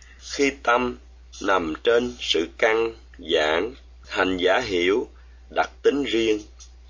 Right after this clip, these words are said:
của yếu tố gió. Khi thấy sự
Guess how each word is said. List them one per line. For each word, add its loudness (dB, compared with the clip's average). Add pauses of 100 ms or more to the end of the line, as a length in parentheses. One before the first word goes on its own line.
(160)
của 0
yếu 0
tố 2
gió. 2 (1600)
Khi 0
thấy 2
sự 2